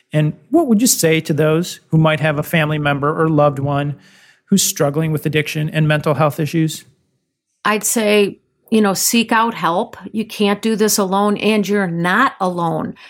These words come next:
Speaker 2: There are many, many people, way more than you would ever believe, that are struggling with the same exact situation or the disease.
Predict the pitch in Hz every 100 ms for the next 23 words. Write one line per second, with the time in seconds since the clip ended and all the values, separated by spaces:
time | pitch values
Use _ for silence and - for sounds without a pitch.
0 | - - 226 226 220 208 202 202 220 233
1 | 240 233 220 208 196 208 220 214 202 226
2 | 214 202 185 170 190 240 269 269 233 208
3 | 190 175 175 - _ 220 220 214 202 202
4 | 202 226 202 208 196 208 202 185 190 185
5 | - 208 202 208 202 190 196 180 - 220
6 | 202 202 202 - 190 175 196 185 185 -
7 | 190 - 175 180 180 - 175 170 170 170
8 | 165 180 156 190 196 190